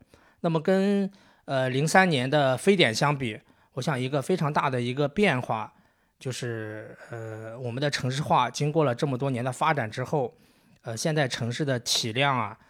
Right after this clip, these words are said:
城市的人口的规模，它的复杂性都远远超过了当年非典发生的时候的那样的一个情况，是吧？因为我们中国的快速的城市化也是在两千年以后才开始的，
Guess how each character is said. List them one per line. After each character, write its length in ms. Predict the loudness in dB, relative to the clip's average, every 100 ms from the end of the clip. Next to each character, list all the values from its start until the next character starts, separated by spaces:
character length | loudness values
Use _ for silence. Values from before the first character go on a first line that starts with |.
| _ -10
城 180 | -6
市 140 | -2 0
的 100 | 0
人 180 | 0 -2
口 120 | -4
的 100 | -4
规 260 | 0 2 2
模， 380 | 0 -4 -6 -8 _ _
它 100 | -8
的 100 | -8
复 220 | -4 -2
杂 200 | 0 0
性 320 | -2 -4 -6 -16 _ _
都 180 | -6 -4
远 200 | -2 0
远 140 | 0 0
超 220 | -2 -2
过 180 | 0 0
了 320 | 0 -4 -6
当 200 | -4 -2
年 140 | -2
非 180 | -2 -2
典 160 | 0 -4
发 200 | -6 -6
生 180 | -4
的 140 | -2 -4
时 380 | -8 -14 -12 -10
候 180 | -6 -6
的 160 | -6
那 140 | -4 -4
样 140 | -4
的 80 | -6
一 100 | -6
个 100 | -4
情 260 | -4 -6
况， 240 | -4 -4 -4 _ _
是 80 | -14
吧？ 180 | -12 -8
因 140 | -4
为 80 | -4
我 80 | -4
们 180 | -6 -4
中 180 | -4
国 120 | -2 -2
的 380 | -2 -2 -4 -8 _
快 280 | -6 4 4
速 120 | 4
的 120 | 0 -2
城 220 | -4 -4
市 100 | -2
化 280 | 2 2 0 -10 _ _
也 120 | -6
是 180 | -4 -2
在 200 | 2 2
两 160 | 2 -4
千 140 | -2
年 160 | 0 0
以 100 | 0
后 200 | 0 0
才 160 | 0 -2
开 180 | -2
始 160 | -4 -6
的， 160 | -10